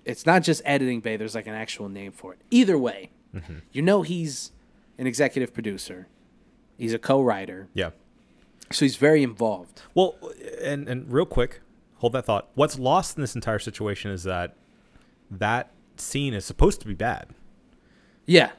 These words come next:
Speaker 2: Like, it, it, it's supposed to be bad because once, once Al Pacino in the movie sees it, he goes, "This is terrible.
Speaker 1: Yeah, he fucking hates it.
Speaker 2: Remove it."
Speaker 1: Yeah.
Speaker 2: So, you know, we're making fun of something that is supposed to be the way it turns out.
Speaker 1: Well, even, I mean,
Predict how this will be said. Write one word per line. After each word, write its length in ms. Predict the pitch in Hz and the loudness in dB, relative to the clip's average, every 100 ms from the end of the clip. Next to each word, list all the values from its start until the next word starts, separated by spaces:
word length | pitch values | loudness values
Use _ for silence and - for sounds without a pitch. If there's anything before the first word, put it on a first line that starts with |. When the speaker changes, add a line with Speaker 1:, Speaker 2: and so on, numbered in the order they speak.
| _ - | _ -8
Speaker 2:
Like, 160 | 110 | -4
it, 100 | 120 | -2
it, 220 | 117 131 113 | -2 -2 -2
it's 200 | 147 - | -4 -2
supposed 340 | - 202 120 | 4 4 4
to 40 | |
be 120 | 117 101 | -4 -2
bad 200 | 98 104 | -2 -2
because 240 | 113 117 | -2 -2
once, 360 | 117 139 143 - | 0 -2 -2 -8
once 340 | 110 131 147 - - | 0 0 2 -2 -2
Al 160 | 117 | -2
Pacino 640 | - - 135 117 101 98 - | 0 -2 -2 -2 -2 -2 -2
in 180 | 123 127 | -4 -2
the 40 | |
movie 300 | 113 123 101 | 0 0 -2
sees 380 | 92 - 165 107 | -6 -2 0 0
it, 160 | 85 - - - _ _ | -4 -6 -20 -20 _ _
he 160 | 117 | -2
goes, 280 | 110 107 98 | 2 0 0
"This 180 | - 123 | 0 -2
is 100 | 117 | -2
terrible. 320 | - 180 156 | 4 6 8
Speaker 1:
Yeah, 120 | 151 | 6
he 60 | - | 6
fucking 220 | 139 123 | 2 0
hates 240 | 120 113 - | -4 -4 -2
it. 80 | |
Speaker 2:
Remove 380 | 117 123 165 175 | 2 8 8 6
it." 120 | - - - | -2 -10 -2
Speaker 1:
Yeah. 240 | 123 101 - _ _ | -2 -2 -12 _ _
Speaker 2:
So, 420 | - 135 123 117 - _ _ - | 2 6 8 6 0 _ _ -2
you 120 | 165 | 0
know, 240 | 110 82 - | 2 -2 -2
we're 140 | 156 190 | 6 10
making 260 | 220 175 | 10 8
fun 180 | 160 190 | 4 6
of 60 | 143 | 6
something 240 | 156 127 | 4 4
that 180 | 117 - | 2 4
is 420 | 131 131 104 - - - - | 6 6 4 -8 -14 -20 -4
supposed 380 | - 139 175 - | 6 8 8 6
to 40 | |
be 120 | 160 | 4
the 80 | 139 | 6
way 140 | 123 | 6
it 60 | 104 | 4
turns 240 | - 107 104 | 4 0 0
out. 260 | 95 - _ _ _ _ - - | -2 -4 _ _ _ _ -18 2
Speaker 1:
Well, 280 | 156 170 151 | 6 6 6
even, 260 | 190 240 208 - | 4 6 4 4
I 120 | 175 | 4
mean, 260 | 233 202 | 6 4